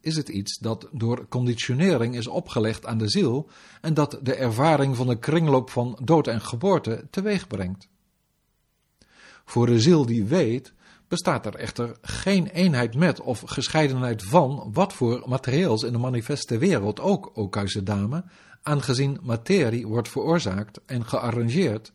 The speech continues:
door de ziel. Het is als het waarnemen en het waargenomene met de zon, die niet los kan staan van of één kan zijn met de manifeste wereld.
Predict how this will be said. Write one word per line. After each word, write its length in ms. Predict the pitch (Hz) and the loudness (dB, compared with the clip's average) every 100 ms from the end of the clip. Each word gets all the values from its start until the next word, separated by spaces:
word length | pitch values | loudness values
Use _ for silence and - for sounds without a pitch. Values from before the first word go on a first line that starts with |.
| _ | _
door 220 | 120 104 | -4 0
de 80 | 110 | 0
ziel. 420 | 127 208 110 101 101 _ _ _ _ _ _ _ _ _ _ _ _ _ _ _ | 0 0 -2 -6 -14 _ _ _ _ _ _ _ _ _ _ _ _ _ _ _
Het 220 | - 139 151 | -4 -2 2
is 320 | 185 156 - | 2 2 0
als 180 | 123 120 | -2 -2
het 180 | 117 - | -4 -4
waarnemen 600 | 113 160 165 120 117 - | 0 2 2 2 0 -2
en 120 | 131 | -4
het 140 | 123 | -2
waargenomene 800 | 110 156 185 - 113 117 120 127 | 0 0 0 0 0 0 0 0
met 180 | 139 143 | 0 0
de 100 | 151 | 0
zon, 400 | 165 190 104 104 _ _ | 2 0 -2 -6 _ _
die 220 | 123 135 | -2 2
niet 300 | 151 196 127 - | 4 4 2 -6
los 280 | 131 180 - | -4 -4 -4
kan 160 | 120 | -6
staan 340 | 110 120 117 113 | -2 0 0 0
van 360 | 170 117 123 - | 2 0 -2 -2
of 180 | 113 | -4
één 320 | - - 180 151 | -4 0 0 2
kan 220 | 110 107 | 0 0
zijn 280 | 104 110 139 | 0 2 2
met 300 | 175 113 - | 0 -2 -6
de 140 | 107 | -2
manifeste 600 | 107 123 208 123 120 - | 0 2 0 -2 -6 -2
wereld. 500 | 143 190 151 101 95 | 0 0 -2 -4 -10